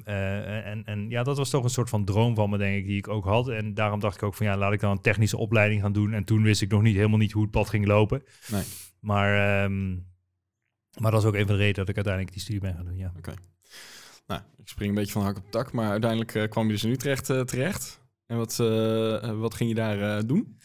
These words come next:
Speaker 2: Want je ging daar wonen, maar
Speaker 1: Ja, ik ging daar wonen inderdaad. En, eh, ik, ik, eh, toen, ik had mijn stage gelopen in China en, eh, de vrouw die mijn stage had geregeld in China, die had mij benaderd. Die zei van, "Bas, ik wil een winkelformule starten. Ehm, eh, lijkt het je cool om mee te doen?" Eh, toen zei ik, "Ja, lijkt me wel leuk." Eh, een businessplan voor geschreven.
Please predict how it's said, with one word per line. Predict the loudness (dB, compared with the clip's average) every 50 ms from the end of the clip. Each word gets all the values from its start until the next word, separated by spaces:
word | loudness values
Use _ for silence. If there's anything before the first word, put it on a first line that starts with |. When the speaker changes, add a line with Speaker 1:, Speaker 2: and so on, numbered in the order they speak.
| -20 -16
Speaker 2:
Want | -14 -8 -4
je | -2
ging | 0 2
daar | 2 2
wonen, | 2 2 2 2 0 -2 -4 -6 -12
maar | -8 -4 -4 0 4 6
Speaker 1:
Ja, | 8 10 10 10 10 10 8
ik | 6 4
ging | 4 4
daar | 6 8
wonen | 10 10 10 10 10 8
inderdaad. | 6 8 8 8 8 8 8 6
En, | 6 6 6 6
eh, | 6 6 4 4 4 4 2 2 0 0 0 0 -2
ik, | -2 -4 -2
ik, | -4 -4 -2 0 2
eh, | 4 6 6 8 8 10 10 10 8 8 4
toen, | 2 2 0 0
ik | 0 2 2
had | 2 2
mijn | 2 4
stage | 6 6 6 6 6
gelopen | 6 6 6 8 8 6
in | 4
China | 6 6 6 6 8 8 8 8 6 6 4
en, | 4 4 4 6 6 6 4 4 2 0 0
eh, | 0 0 0 0
de | 0 4
vrouw | 6 6 8
die | 8 6
mijn | 4 4
stage | 6 6 6 6 8 8 6
had | 4 4
geregeld | 4 2 2 4 2
in | 0
China, | 2 2 2 2 4
die | 6 4
had | 4 6
mij | 4 4
benaderd. | 6 6 6 6 6 4 4 0
Die | 2 4
zei | 4 4
van, | 4 4 4
"Bas, | 4 4 4 4
ik | 2
wil | 4 4
een | 6
winkelformule | 4 4 2 2 0 2 4 4 4 4
starten. | 2 2 4 4 2 4 4 4 4 4 4 2 0
Ehm, | 0 2 4 4 4 4 2 2 0 -2 -4 -6 -6 -4
eh, | -4 -4 -2 -2 0
lijkt | 0 0 0 0
het | -6 -16
je | -16 _
cool | 0 2 2 2
om | 4
mee | 4 4 4 4
te | 4 2
doen?" | 4 4 4 4 2 0 -2 -4
Eh, | -6 -4 -2 -2
toen | -4 -2
zei | -4 -6 -2
ik, | 0
"Ja, | 0 0 0
lijkt | -2 -6 -6
me | -6 -4
wel | 2
leuk." | 4 6 6 6 6 4
Eh, | 0 -2 -2 -2 -2
een | -4 0
businessplan | 2 4 4 4 2 4 4 2 4 6
voor | 6 4 4
geschreven. | 4 4 4 6 6 6 6 4 2 0